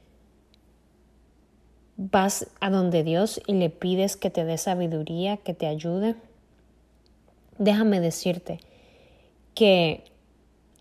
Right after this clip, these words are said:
los problemas en su mayoría no tienen una solución humana y Dios está esperando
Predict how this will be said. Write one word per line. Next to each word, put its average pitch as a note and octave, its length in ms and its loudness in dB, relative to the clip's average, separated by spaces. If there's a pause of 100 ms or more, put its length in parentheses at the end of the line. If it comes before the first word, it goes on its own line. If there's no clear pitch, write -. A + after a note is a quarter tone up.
(160)
los A3 240 4
problemas G#3+ 1000 2
en G#3+ 180 2
su A3 100 0
mayoría F#3+ 540 0
no G#3 160 0
tienen A3+ 360 2
una F3+ 240 0
solución F3 880 -6
humana F#3 600 -2 (1120)
y G#3+ 100 -2
Dios B3+ 320 8
está G#3 240 0
esperando F3+ 680 -2